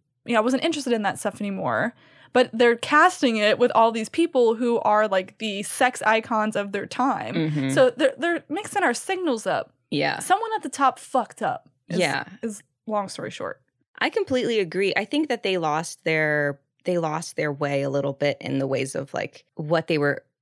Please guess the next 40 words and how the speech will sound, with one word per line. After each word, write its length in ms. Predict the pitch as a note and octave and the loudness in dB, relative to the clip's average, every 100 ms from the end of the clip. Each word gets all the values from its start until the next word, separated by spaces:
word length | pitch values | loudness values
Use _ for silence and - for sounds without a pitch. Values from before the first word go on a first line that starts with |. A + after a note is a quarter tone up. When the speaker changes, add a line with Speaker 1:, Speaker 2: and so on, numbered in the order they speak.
| _ _ _ - | _ _ _ -8
Speaker 2:
actually 480 | D3+ G3 - A3 F#3+ | -6 -4 -2 0 0
aiming 260 | G3 G3 | -2 -2
to 100 | F#3+ G3 | -4 -4
do. 440 | G#3 G#3 G#3 G#3+ _ _ _ _ - | -2 0 0 -4 _ _ _ _ -4
And 180 | E3+ E3+ | -2 0
then 380 | D#3+ D3 C#3 C#3 - | 0 0 -2 -4 -6
they 180 | E3 F3 | 0 0
had 360 | F3 F3+ F3 | 0 -2 -2
this 160 | D#3 D#3+ | -2 -4
budget, 340 | - D#3 D#3 | -2 -2 -2
they 100 | - | -4
had 280 | D#3 D3+ D#3 | -4 -2 -2
the 60 | C#3+ | -4
stars, 500 | - D#3 C#3+ C#3 - | -6 -4 -2 -4 -4
and 180 | D#3+ D3 | -6 -4
they 80 | |
were, 160 | C#3 C3+ - | -4 -6 -8
I 80 | D#3+ | -6
think 220 | E3+ D3 | -6 -4
they 80 | D3+ | -6
just 180 | C#3 | -6
fumbled 300 | - C3+ - | -6 -6 -6
the 60 | - | -10
bag, 360 | - - - - - _ - | -6 -6 -8 -10 -20 _ -12
the, 160 | - | -12
for 260 | - - D3+ | -12 -8 -6
lack 220 | C3+ - | -6 -2
of 60 | A3+ | -2
a 40 | |
better 280 | - F#3 G3 | 0 -2 -2
<laughs> 20 | |
term. 540 | - - - G3+ G#3 G3+ _ | -4 -2 -2 -4 -6 -12 _
Speaker 1:
Yeah, 340 | - D4 E4+ A#3+ | -8 -2 0 0
someone 520 | A#3 C4 C#4+ D4+ C#4+ | -2 -4 -2 -2 -4
made 220 | - B3 A#3+ | -4 -4 -4
the 60 | |
wrong 300 | A3+ A#3 A#3 | -6 -4 -4
call 540 | A3+ G#3 A#3+ A#1+ G#1+ A3 _ | -6 -6 -4 -4 -8 -14 _
multiple 400 | - A#3+ F#4+ G3+ | -4 0 0 -2
times. 580 | F#3+ F#3 - G#3+ - - | -6 -6 -8 -10 -14 -20